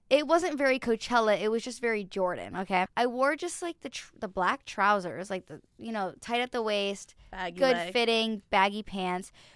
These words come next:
Speaker 1: with a bathing suit top that had gold. It was a, it was black bathing suit top, and then in the middle, it had just gold, and it said White Fox.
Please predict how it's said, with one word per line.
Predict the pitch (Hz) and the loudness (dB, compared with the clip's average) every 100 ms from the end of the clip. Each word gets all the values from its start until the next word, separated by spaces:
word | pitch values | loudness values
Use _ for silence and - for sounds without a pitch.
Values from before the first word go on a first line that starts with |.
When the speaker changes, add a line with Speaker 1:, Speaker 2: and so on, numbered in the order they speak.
| - | -8
Speaker 1:
with | - 240 | -6 -4
a | 233 | -4
bathing | 202 208 220 262 311 320 | -2 -2 -2 -2 -4 -4
suit | - 339 - | -6 -8 -6
top | 214 196 208 | -2 0 0
that | 208 | -4
had | 214 214 190 196 - | -4 -4 -4 -6 -12
gold. | - 185 190 233 240 - _ _ | -6 -4 -2 -4 -6 -12 _ _
It | 269 | -2
was | 247 | 0
a, | 208 - _ _ _ _ _ | -2 -8 _ _ _ _ _
it | - | -4
was | 233 | -4
black | - 226 269 | 2 2 2
bathing | 277 262 254 | -2 -8 -10
suit | 254 | -8
top, | 247 240 - | -4 -2 -4
and | 220 | -8
then | 202 | -8
in | 214 | -8
the | 214 | -8
middle, | 190 220 208 180 | -6 -4 -2 -2
it | 208 | -6
had | 196 190 190 | -6 -6 -8
just | 202 196 226 | -12 -18 -6
gold, | 185 180 196 | -4 -4 -6
and | 190 | -10
it | |
said | - 175 | -12 -10
White | 175 175 - | -8 -8 -2
Fox. | 262 339 - | 0 0 -8